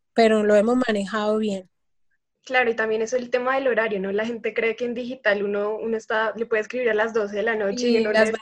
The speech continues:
Speaker 2: le puede
Speaker 1: veinticuatro horas.
Speaker 2: responder. <laughs> Y pues
Speaker 1: Sí,
Speaker 2: no.
Speaker 1: es verdad.
Speaker 2: Bueno, Paola, y también ya para finalizar, me gustaría preguntarte, ¿qué significa para ti ser líder empresaria mujer?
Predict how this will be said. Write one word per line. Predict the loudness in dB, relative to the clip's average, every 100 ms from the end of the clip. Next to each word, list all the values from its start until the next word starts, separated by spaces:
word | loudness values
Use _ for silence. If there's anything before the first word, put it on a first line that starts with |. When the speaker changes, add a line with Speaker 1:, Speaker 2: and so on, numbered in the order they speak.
| -10 -6
Speaker 2:
le | -4
puede | 0 0 2
Speaker 1:
veinticuatro | 0
horas. | 0
Speaker 2:
responder. | 0 0 0 -2 -2
<laughs> | -4 -4 -12 -16 -18 -20 -20 _
Y | -8 -8
pues | -2 0 4
Speaker 1:
Sí, | 6
Speaker 2:
no. | 6
Speaker 1:
es | 4 0
verdad. | -4 -4 -10 -20 _ _ _ _ -20 -20 -20 -20 _ _
Speaker 2:
Bueno, | -2 0 0 0
Paola, | 0 2 2 0 -4
y | -6
también | -6 -2 0 0 -4
ya | 0 2 0 -4 0
para | 0 0
finalizar, | -2 -4 -4 -6 -4 -6 -6 -8
me | -6
gustaría | -4 0 0
preguntarte, | 0 -4 -4 -4 -6 -4 -8 -10 _ _ _ _
¿qué | -2
significa | -2 -4 -6 -4 -4 -2 -2
para | 0 -2 -4
ti | -10 -10 _
ser | -6 -4
líder | -2 0 2 2 0
empresaria | -4 -4 -6 -4 -4
mujer? | -4 -6 -8 -12